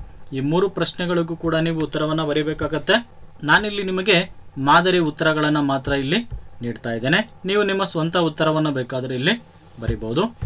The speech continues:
ನೆಕ್ಸ್ಟ್ ಆಕ್ಟಿವಿಟಿ ಟೂ ಪಾಯಿಂಟ್ ತ್ರೀ ಪಾಯಿಂಟ್ ಸಿ, ಇಲ್ಲೂ ಕೂಡ ಒಂದು ಪ್ರಶ್ನೆಯನ್ನ ಕೇಳಿದ್ದಾರೆ. What would you do to save trees? ಮರಗಳನ್ನ ರಕ್ಷಿಸೋದಕ್ಕೆ ನೀವು ಏನ್ ಮಾಡ್ತೀರಾ? Discuss in your group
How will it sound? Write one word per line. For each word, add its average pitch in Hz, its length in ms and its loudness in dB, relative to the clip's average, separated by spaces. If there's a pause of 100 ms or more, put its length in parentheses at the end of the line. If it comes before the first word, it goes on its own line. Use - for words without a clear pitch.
(840)
ನೆಕ್ಸ್ಟ್ - 380 -4
ಆಕ್ಟಿವಿಟಿ 226 560 0
ಟೂ 202 260 -4
ಪಾಯಿಂಟ್ 196 380 -2
ತ್ರೀ 175 160 2
ಪಾಯಿಂಟ್ 170 300 0
ಸಿ, 151 220 -2
ಇಲ್ಲೂ 170 380 -2
ಕೂಡ 190 140 2
ಒಂದು 180 280 2
ಪ್ರಶ್ನೆಯನ್ನ 170 500 -2
ಕೇಳಿದ್ದಾರೆ. 165 600 2 (500)
What 156 300 4
would 220 220 0
you 220 160 2
do 190 340 4
to - 180 -6
save 170 440 0
trees? 131 400 -2
ಮರಗಳನ್ನ 180 580 2
ರಕ್ಷಿಸೋದಕ್ಕೆ 165 840 0 (320)
ನೀವು 147 280 2
ಏನ್ 160 240 2
ಮಾಡ್ತೀರಾ? 131 680 -2 (420)
Discuss 220 480 -2
in 185 60 -2
your 170 240 0
group 165 280 4